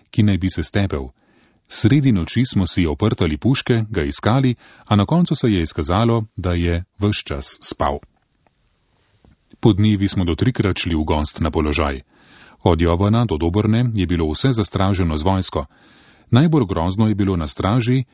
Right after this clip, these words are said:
ker ni smelo biti luči. Ležati si moral na tleh,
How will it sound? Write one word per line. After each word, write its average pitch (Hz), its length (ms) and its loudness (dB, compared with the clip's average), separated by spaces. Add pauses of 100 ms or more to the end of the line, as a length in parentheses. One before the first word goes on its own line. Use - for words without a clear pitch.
(120)
ker 98 280 0
ni 107 200 4
smelo 104 320 0
biti 107 240 0
luči. 87 360 -2 (680)
Ležati 80 480 2
si - 140 0
moral 80 300 2
na 73 100 -2
tleh, 101 260 0